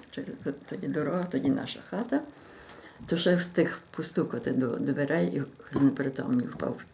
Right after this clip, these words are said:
під порогом. Ну, вона, мама с-, завжди мала слух на поготові, і зразу там його пообтинали рукави,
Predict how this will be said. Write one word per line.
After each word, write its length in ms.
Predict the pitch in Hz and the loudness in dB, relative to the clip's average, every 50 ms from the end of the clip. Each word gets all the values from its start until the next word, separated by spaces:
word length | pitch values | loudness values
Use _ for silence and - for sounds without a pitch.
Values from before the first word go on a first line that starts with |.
| - - | -14 -10
під 200 | - - - - | -8 -8 -8 -6
порогом. 480 | - 143 131 - 110 - 139 151 - - - - - - - - - - - - - - - - - - - - | -4 -4 -2 -2 -2 -4 -6 -8 -10 -12 -16 -18 -20 -18 -18 -18 -18 -18 -20 -20 -20 -20 -20 -20 -20 -20 -14 -6
Ну, 240 | - - 92 95 95 | -2 0 2 2 4
вона, 260 | 170 156 160 151 - - 147 156 | 4 4 2 2 0 -2 -2 0
мама 280 | 175 160 156 160 151 | 2 2 2 2 0
с-, 320 | 151 - - - - - - | 0 -4 -6 -6 -6 0 2
завжди 300 | 165 156 156 151 156 156 | 4 4 6 6 6 4
мала 260 | 151 151 151 147 151 | 6 6 6 4 4
слух 300 | 147 - - 170 165 - | 4 4 4 4 4 6
на 160 | 143 131 143 | 6 4 4
поготові, 720 | 139 - 143 139 135 135 - 135 127 143 160 175 175 - - - - - - - - - | 4 4 4 4 4 4 2 2 2 2 2 0 0 -2 -4 -6 -8 -10 -16 -14 -10 -8
і 160 | - - - | -6 -6 -6
зразу 340 | - - - - - - - | -6 -6 -4 -4 -4 -4 -6
там 180 | - - - - - - | -6 -6 -6 -6 -6 -8
його 120 | - - - - - - - - - - - - - - - | -8 -10 -10 -10 -14 -18 -18 -18 -18 -18 -18 -20 -20 -20 -8
пообтинали 800 | - - 185 175 - - - - 160 165 160 160 156 160 160 151 | -2 0 0 0 0 0 2 2 4 4 4 4 6 8 8 6
рукави, 560 | 151 147 - - 156 151 151 156 160 165 | 6 4 4 4 6 8 10 10 10 10